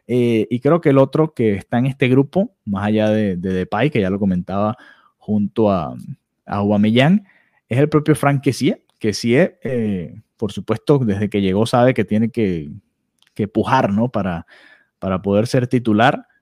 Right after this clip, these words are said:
pero poco a poco pareciera que nos hemos dado cuenta que Xavi sí lo va a tener en cuenta, por supuesto, un jugador muy importante, y sobre todo viendo hacia atrás, eh, el Barça se caía demasiado en las segundas mitades, ¿no? Y, y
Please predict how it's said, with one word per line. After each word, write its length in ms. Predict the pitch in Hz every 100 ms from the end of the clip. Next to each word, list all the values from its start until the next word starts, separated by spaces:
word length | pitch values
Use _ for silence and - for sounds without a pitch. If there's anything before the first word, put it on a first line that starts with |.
| _ _ _ _ _
pero 280 | 127 127 117
poco 240 | 139 -
a 60 | 165
poco 520 | 165 160 165 - _ _ _ _ _ _ -
pareciera 460 | 123 113 - 135 147
que 100 | 120
nos 120 | 113
hemos 180 | 135 135
dado 220 | 120 117
cuenta 360 | 120 120 139
que 120 | 120 101
Xavi 320 | 117 113 123
sí 220 | 104 135
lo 120 | 104
va 80 | 85
a 40 |
tener 220 | 90 101 98
en 80 |
cuenta, 260 | 95 113 110
por 100 | 87
supuesto, 320 | 90 117 95
un 60 | 90
jugador 220 | 95 95
muy 180 | 95 104
importante, 720 | 95 95 - 120 117 151 - _ _ _ _ _ _
y 80 | -
sobre 240 | 110 107 101
todo 240 | 110 156
viendo 300 | 170 175 175
hacia 160 | 147 101
atrás, 380 | 120 147 - - - - - _ -
eh, 100 | 104
el 100 | 104
Barça 240 | 104 127
se 140 | 143 127
caía 280 | 101 107 131
demasiado 500 | 110 90 - 135 131
en 60 |
las 120 | 90 -
segundas 360 | 95 104 104
mitades, 420 | 92 107 107 87
¿no? 160 | 98 107
Y, 140 | 95 -
y 380 | 87 78 85